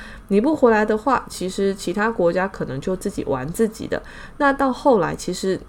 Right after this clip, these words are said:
真正被孤立的是美国。其实伊朗这边它也有这个反应，我们，呃，之前有介绍到的是，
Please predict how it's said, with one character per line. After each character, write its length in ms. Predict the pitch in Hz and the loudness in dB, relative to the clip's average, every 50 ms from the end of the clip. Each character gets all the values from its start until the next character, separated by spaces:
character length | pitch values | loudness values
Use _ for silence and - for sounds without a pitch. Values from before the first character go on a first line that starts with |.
| - - | -4 0
真 260 | - 262 277 285 277 | 2 2 4 4 4
正 220 | - 277 220 - | 4 4 4 4
被 200 | - 185 180 165 | 2 2 2 0
孤 280 | 160 - - 190 202 208 | 0 -4 -4 -2 0 0
立 120 | 214 196 | 2 2
的 160 | 170 151 143 | 2 0 0
是 300 | - - - - 190 170 | -2 -4 -4 -4 -4 -4
美 220 | 156 143 131 - - - | -4 -4 -6 -8 -8 -6
国。 320 | - 127 95 - 50 - - - - - - - - - - - - - - - - - - - - - - - - - - - - - | -6 -4 -4 -6 -8 -10 -12 -12 -12 -12 -10 -10 -10 -12 -12 -14 -16 -18 -18 -18 -20 -20 -20 -20 -20 -20 -20 -20 -18 -18 -16 -16 -16 -10
其 160 | - - 247 240 | -4 -2 0 0
实 120 | - 269 - | 0 0 0
伊 140 | 285 320 349 | 2 0 0
朗 200 | 320 254 - 202 | 0 -2 -4 -2
这 140 | 196 - 202 | 0 0 0
边 260 | 202 - 202 196 202 | 2 2 2 2 2
它 140 | 208 202 202 | 0 0 0
也 200 | 196 175 170 180 | 0 0 0 2
有 200 | 175 165 - - - | 2 2 0 0 -2
这 100 | - 170 | -2 -2
个 160 | 165 156 151 | 0 -2 -2
反 300 | - - - 156 - - - | -4 -4 -4 -4 -4 -2 0
应， 180 | - 226 190 - - - - - - - - - | 2 2 2 0 -4 -12 -16 -16 -16 -16 -4 0
我 100 | - 196 | 2 4
们， 400 | 202 202 196 196 190 185 185 196 - - - - | 4 4 2 2 0 -2 -2 -6 -8 -14 -10 -6
呃， 280 | - 165 165 160 156 156 | -4 -2 0 0 0 0
之 180 | 156 - - 330 | -2 -2 -4 -4
前 180 | 349 - 269 208 | 0 4 4 4
有 140 | 170 156 | 4 2
介 180 | 151 - 208 190 | 0 2 2 2
绍 240 | 185 - 190 180 170 | 2 2 0 0 0
到 220 | - 185 175 165 | 0 0 0 0
的 100 | 156 151 | -2 -4
是， 400 | 156 - - - - 202 165 - | -4 -4 -2 0 0 0 0 0